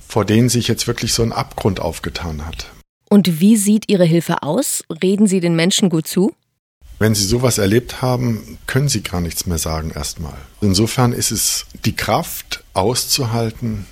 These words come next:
Speaker 1: dass man nichts sagt und auch keine Sprüche jetzt klopft und irgendwelche Worte drüber klebt über diese Wunde, die die Seele jetzt gerade erlebt, sondern zu verstehen zu geben, ich bin da.
Speaker 2: Warum setzen Sie sich freiwillig solchen Belastungen aus?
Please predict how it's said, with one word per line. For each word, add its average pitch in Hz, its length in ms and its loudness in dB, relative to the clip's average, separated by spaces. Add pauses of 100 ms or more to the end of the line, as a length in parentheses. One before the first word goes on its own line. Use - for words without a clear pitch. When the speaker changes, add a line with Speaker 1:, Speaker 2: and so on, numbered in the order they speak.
(100)
Speaker 1:
dass - 220 -6
man 92 120 0
nichts 110 300 -2
sagt - 500 -10 (320)
und - 160 0
auch - 160 0
keine 104 280 2
Sprüche 139 440 0
jetzt - 520 -2 (140)
klopft - 520 -2
und 98 320 0
irgendwelche 101 720 2 (200)
Worte 110 320 2
drüber 123 380 4
klebt - 480 0
über 92 300 0
diese 90 340 -2
Wunde, 127 460 2 (120)
die 120 120 2
die 104 140 2
Seele 113 340 4
jetzt 110 240 0
gerade 104 260 0
erlebt, 101 400 -2 (220)
sondern 113 760 2
zu - 160 -2
verstehen 131 520 -2
zu - 120 -4
geben, 101 320 -2
ich - 160 -8
bin 104 160 2
da. 90 380 -2 (460)
Speaker 2:
Warum 233 360 0
setzen 285 340 2
Sie 233 160 2
sich 233 220 -2
freiwillig 226 560 0
solchen 214 280 0
Belastungen 220 560 0
aus? - 360 -10